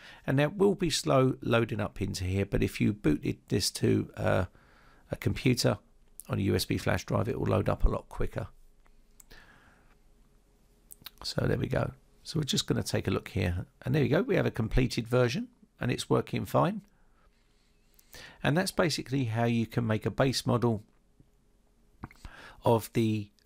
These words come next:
uh, WinPE here from WinBuilder. You can just download this and build it yourself. Now, if you wanna add in all your own apps and stuff like that, you can do, uh, and that's another more advanced, complex video,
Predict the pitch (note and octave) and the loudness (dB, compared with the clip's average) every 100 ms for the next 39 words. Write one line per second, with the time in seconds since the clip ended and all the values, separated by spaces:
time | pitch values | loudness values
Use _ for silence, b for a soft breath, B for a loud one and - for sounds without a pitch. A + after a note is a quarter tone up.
0 | _ A#2+ G#2 G#2 A2+ G#2 G#2+ G2+ G#2 E2+ | _ -4 -2 2 2 4 4 4 2 2
1 | G2 G2 F#2+ - G#2+ G2+ G2+ G#2 G2+ G2+ | 2 4 0 0 0 2 2 2 4 4
2 | F#2+ G2+ - G#2+ G2+ A2 G2 - G#2 F#2+ | 4 0 0 -4 0 -2 -2 0 0 0
3 | F#2+ F2+ F#2+ - - F#2+ E2+ G2 G2 F2+ | -2 -2 -4 -4 -4 -4 -2 0 0 -2
4 | - - C3 A2+ - A#2+ G3 F#3+ D#3+ - | -4 0 2 0 0 -2 0 0 0 0
5 | C3+ C3 C3 B2+ - C3+ A2+ G#2 G#2+ - | 0 2 2 2 2 4 4 4 2 2
6 | B2 A#2+ - A2+ - - - A#2+ - - | 0 0 -4 -4 -4 -4 -2 -2 -2 -4
7 | - - - A#2+ A#2 B2 A2+ B B B | -4 -4 -2 0 2 2 0 B B B
8 | B B - G#2 G2 A2+ B2+ - G#2 - | B B -2 2 2 0 -4 -2 0 0
9 | - A2 G#2 G2+ F#2+ B B - G#2+ G#2 | 0 2 2 2 -2 B B 0 2 2
10 | F#2+ - _ - - G2+ G#2+ G#2+ - G#2+ | -2 -10 _ -10 -6 -2 0 0 -2 0
11 | - - - - A#2 A#2+ B2+ | 2 2 0 -6 -2 2 2